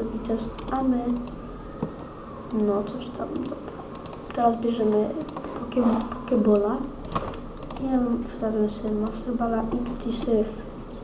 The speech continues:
wkładamy i nam się robi, jak widzicie, Pokémon. Tutaj też się zrobił. O, tutaj wi-, tu nie widać też.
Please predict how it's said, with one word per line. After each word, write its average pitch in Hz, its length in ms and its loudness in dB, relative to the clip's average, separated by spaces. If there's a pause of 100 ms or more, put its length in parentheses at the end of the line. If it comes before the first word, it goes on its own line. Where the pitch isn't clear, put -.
(100)
wkładamy 208 520 6 (100)
i 233 220 2
nam 220 180 2
się - 160 -2
robi, 208 240 4 (2000)
jak 226 140 4 (260)
widzicie, 208 600 6 (1500)
Pokémon. 233 840 2
Tutaj - 260 0
też 214 320 -2
się 226 140 0 (100)
zrobił. 226 320 2 (3500)
O, 233 40 0
tutaj 226 400 0
wi-, 220 140 0 (300)
tu 214 160 4
nie 220 180 4
widać 220 340 -4
też. 262 340 -4